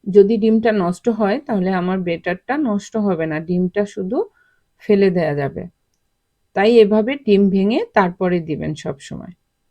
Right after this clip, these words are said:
একটা বাটিতে নিয়ে। তো বেটারের সাথে ডিম ভালো করে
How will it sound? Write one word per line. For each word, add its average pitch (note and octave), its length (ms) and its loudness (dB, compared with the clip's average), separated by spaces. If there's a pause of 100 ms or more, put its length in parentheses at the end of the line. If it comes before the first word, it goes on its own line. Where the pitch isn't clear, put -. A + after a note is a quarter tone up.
(640)
একটা F#3 200 0
বাটিতে F3+ 500 0
নিয়ে। E3 280 -6 (1120)
তো G3+ 120 -10
বেটারের G3+ 480 -8
সাথে C4+ 400 -16 (200)
ডিম G#3 480 -14
ভালো F#3+ 260 -12
করে A3 360 -12